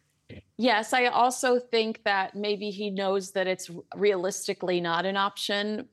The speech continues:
Prince William, we're, we're getting ready to see him again tomorrow. I'm looking forward to that. And he's got a lot of weight on his shoulders right now. He's taking on, uh,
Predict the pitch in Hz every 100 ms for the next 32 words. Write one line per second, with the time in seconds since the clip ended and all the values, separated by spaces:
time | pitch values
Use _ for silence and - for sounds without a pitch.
0 | _ 202 180 - 180 180 185 180 175 175
1 | 180 180 180 180 180 180 196 185 180 180
2 | 180 - 185 190 185 180 185 180 - 185
3 | 175 180 185 185 180 180 190 185 - 180
4 | 180 185 180 190 170 165 180 - - -
5 | - _ 127 185 233 - 277 - 262 277
6 | 285 262 269 285 254 277 - 233 214 -
7 | 226 262 269 240 - 233 269 233 202 185
8 | 175 180 170 165 175 202 202 208 196 -
9 | 113 - - 214 214 214 196 196 202 214
10 | - - - 185